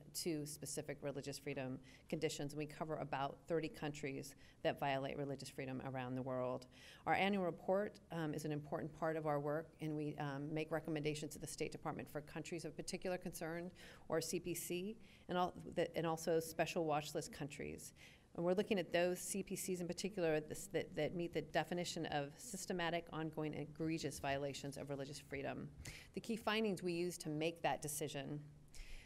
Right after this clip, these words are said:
um, comes from, um, the insights we've gained from our travel, from our hearings, from fact-finding trips,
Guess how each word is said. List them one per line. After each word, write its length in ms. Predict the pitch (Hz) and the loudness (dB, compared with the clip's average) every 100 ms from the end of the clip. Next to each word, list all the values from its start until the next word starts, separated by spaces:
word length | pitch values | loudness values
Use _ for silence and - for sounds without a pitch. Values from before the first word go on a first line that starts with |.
| - - | -6 2
um, 360 | 185 165 160 | 4 4 2
comes 420 | 160 196 185 180 | 0 0 2 0
from, 440 | - 175 156 151 156 - | 0 2 2 2 -2 -4
um, 280 | 147 143 147 | -2 -2 -2
the 120 | 156 | 0
insights 420 | 180 208 185 180 | 0 2 2 2
we've 160 | 185 180 | 0 2
gained 380 | 170 165 165 | 2 2 0
from 180 | 160 160 | -2 -2
our 100 | 143 | 0
travel, 600 | 147 - 185 175 175 170 | -2 2 4 4 4 2
from 200 | 170 151 | 0 -2
our 140 | 135 143 | -2 -4
hearings, 560 | - 190 180 170 170 | -2 0 2 2 0
from 160 | 160 143 | -2 -6
fact-finding 600 | - 170 165 170 156 156 | 0 0 0 -2 -2 -2
trips, 520 | - 170 160 - - | 0 2 2 -2 -8